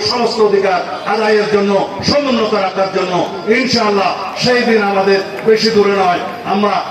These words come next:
সেই জন্য প্রতিনিয়ত আহ্বান জানাই, এই সরকার যারা আছে আজকে অন্তর্বর্তী সরকার, তাদেরকেও আহ্বান জানাই, বাংলাদেশের মানুষের সামনে আপনারা খুব শিগগির একটি নির্বাচনের রোডম্যাপ প্রদান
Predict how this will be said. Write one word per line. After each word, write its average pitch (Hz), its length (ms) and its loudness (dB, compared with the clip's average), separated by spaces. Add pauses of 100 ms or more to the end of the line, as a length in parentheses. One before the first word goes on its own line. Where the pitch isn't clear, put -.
(160)
সেই 240 220 2
জন্য 226 160 0 (400)
প্রতিনিয়ত 226 560 2 (400)
আহ্বান 233 280 0 (100)
জানাই, 214 280 0 (440)
এই 226 80 4 (140)
সরকার 202 380 0 (360)
যারা 202 180 0 (100)
আছে 202 200 0 (420)
আজকে 196 260 0 (360)
অন্তর্বর্তী 208 460 0 (120)
সরকার, 175 280 -2 (280)
তাদেরকেও 254 500 0
আহ্বান 202 340 -2
জানাই, - 260 -2 (300)
বাংলাদেশের 196 580 0
মানুষের 175 380 -2
সামনে 175 280 -2 (360)
আপনারা 180 300 0 (120)
খুব 233 140 -4 (100)
শিগগির 185 360 0 (280)
একটি 190 140 -8 (100)
নির্বাচনের 190 640 0 (300)
রোডম্যাপ 277 540 2
প্রদান 226 280 0